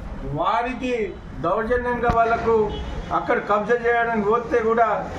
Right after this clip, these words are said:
అక్కడ తండవాసులు వాళ్ళు కబ్జాలో ఉన్న వాళ్ళు రవీంద్ర నాయక్ మీద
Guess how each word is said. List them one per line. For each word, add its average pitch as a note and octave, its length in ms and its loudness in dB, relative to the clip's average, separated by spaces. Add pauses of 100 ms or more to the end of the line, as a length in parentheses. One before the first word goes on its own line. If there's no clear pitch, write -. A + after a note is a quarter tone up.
(200)
అక్కడ E3 260 2
తండవాసులు A3+ 800 2
వాళ్ళు A3 200 4
కబ్జాలో G3+ 500 0
ఉన్న G#3+ 180 2
వాళ్ళు A3 420 2 (500)
రవీంద్ర A3 360 2
నాయక్ G#3+ 360 0
మీద G#3 180 0